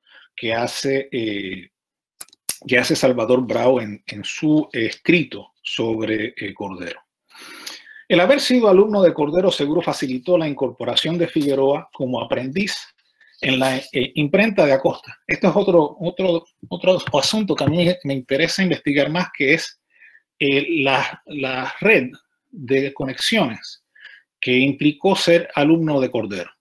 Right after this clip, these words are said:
¿no? Eh, fue, él fue muy venerado, se habla de que en su funeral asistieron, ¿no? Eh, una gran caravana, ¿no? de, de,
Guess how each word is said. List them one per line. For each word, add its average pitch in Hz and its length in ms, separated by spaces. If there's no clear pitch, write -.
¿no? 147 320
Eh, 110 300
fue, 151 440
él 143 80
fue 160 160
muy 156 180
venerado, 151 600
se 123 180
habla 131 280
de 127 140
que 110 100
en 107 140
su - 260
funeral 113 420
asistieron, 135 640
¿no? 123 260
Eh, 92 220
una 117 320
gran 123 220
caravana, 110 600
¿no? 131 220
de, 107 300
de, 113 920